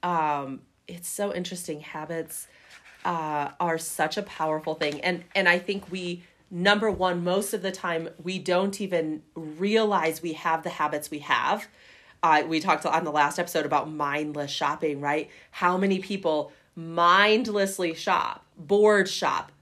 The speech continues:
emotional eating, bored eating,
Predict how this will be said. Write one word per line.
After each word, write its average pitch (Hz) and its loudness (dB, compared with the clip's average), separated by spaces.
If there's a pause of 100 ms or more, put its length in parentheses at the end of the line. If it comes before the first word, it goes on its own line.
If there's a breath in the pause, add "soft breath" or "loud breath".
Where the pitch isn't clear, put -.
(180)
emotional 190 6
eating, 135 -4 (240 loud breath)
bored 208 6
eating, 147 -4